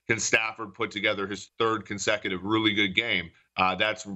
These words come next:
really where he's, you know, failed in the past, where, you know, you sort of take the average of everything and it looks great,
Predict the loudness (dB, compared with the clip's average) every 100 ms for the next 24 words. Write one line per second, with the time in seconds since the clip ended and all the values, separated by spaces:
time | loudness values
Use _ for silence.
0 | 0 2 4 2 2 2 2 0 0 -4
1 | -2 -2 2 2 2 0 -4 0 0 0
2 | -4 0 2 2 -2 -12 _ 0 2 2
3 | 2 2 2 0 0 2 2 0 -2 -2
4 | 0 0 0 0 0 -2 0 -2 0 2
5 | 2 2